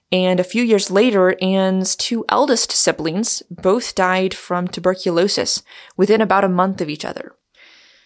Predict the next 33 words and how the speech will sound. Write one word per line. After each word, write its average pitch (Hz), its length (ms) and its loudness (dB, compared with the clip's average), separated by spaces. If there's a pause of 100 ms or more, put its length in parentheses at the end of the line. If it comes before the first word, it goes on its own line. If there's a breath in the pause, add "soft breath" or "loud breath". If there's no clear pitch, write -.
(140 soft breath)
Their 196 540 4
aunt 240 760 0
came 226 320 2
and 208 160 4
lived 247 200 4
with 240 140 -4
the 214 80 -4
family 202 520 0
after 202 360 -2
their 185 160 2
mother's 180 380 0
death 175 400 -2
and 175 260 -6
stayed 190 580 -2
to - 460 -4
help 185 300 -4
raise 185 300 2
the - 80 -8
children. 185 540 -4 (800 loud breath)
The - 100 -6
family 311 260 2
lived 302 300 2
a 269 40 2
pretty 262 320 0
secluded 220 680 -2
life. 208 560 2 (100)
Um, 180 420 -6
after 220 720 0
the 196 400 -4
oldest 214 420 0
two 220 240 -2
girls 196 360 0
died, 180 440 -2